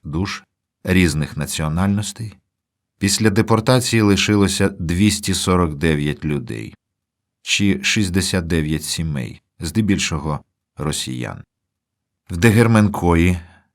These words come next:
з дев'ятсот дев'яносто п'яти мешканців лишилося дев'ять людей, тобто менше від одного відсотка. Які ж матеріальні втрати мав народ?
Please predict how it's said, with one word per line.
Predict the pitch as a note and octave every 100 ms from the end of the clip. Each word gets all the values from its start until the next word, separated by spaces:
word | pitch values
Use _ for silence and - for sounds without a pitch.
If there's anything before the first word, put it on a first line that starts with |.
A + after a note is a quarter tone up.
| _
з | E2+ D#2
дев'ятсот | F#2+ F2+ G2+ - G#2
дев'яносто | E2+ F#2+ F2+ F#2 G2 G2 F#2+
п'яти | - F#2 G#2
мешканців | F2 F2 F2 - F#2+ - G2 - _ _ _ _ -
лишилося | F#2 F#2+ - A2 G#2 G#2 G#2
дев'ять | F#2 A2 G2 G2 G2
людей, | E2 D2+ C#2+ B1 G1+ - _ _ _ _ _
тобто | - G2 - G2
менше | G2 F#2+ E2+ -
від | E2 E2 -
одного | F2 D2+ D#2+ D#2
відсотка. | C#2+ C#2 - - - - _ _ _ _ _ _ _ _ -
Які | G2 G3 D3+
ж | C#3
матеріальні | D3 D3+ C#3+ D3 C3+ C3+
втрати | A#2+ C3 C3+ B2+
мав | G2 G2+ F#2+
народ? | G#2+ G2+ C#2+ -